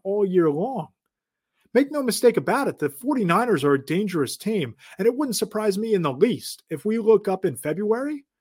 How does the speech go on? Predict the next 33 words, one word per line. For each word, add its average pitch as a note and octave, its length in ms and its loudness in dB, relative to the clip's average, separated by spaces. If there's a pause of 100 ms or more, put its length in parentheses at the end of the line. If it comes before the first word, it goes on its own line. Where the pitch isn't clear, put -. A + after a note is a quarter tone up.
(380)
and E3+ 100 0
the D#3+ 60 0
forty-niners F3+ 960 -2 (520)
are E3+ 100 2
the E3+ 100 4
team F3+ 260 0
standing E3+ 380 -2
on D#3 80 0
the E3 120 -6
N D#3 140 -2
F D3+ 80 -2
C D3+ 180 -4
sideline C3+ 720 -4
at C#3 160 -6
the C3 60 -16
Super - 280 -6
Bowl - 220 -18 (140)
in D3 160 -6
Glendale, C#3 340 0
Arizona. A#2+ 420 -4 (2000)
And D3+ 140 0
in D3+ 60 -4
the C#3+ 120 2
A E3 140 4
F G3 100 -2
C, A#3+ 300 0 (360)
I F3 100 4
think B3 120 2
there's F#3 160 6
a D#3+ 60 -2
team E3+ 440 -2 (140)
that D3 160 0 (340)
nobody B2+ 800 0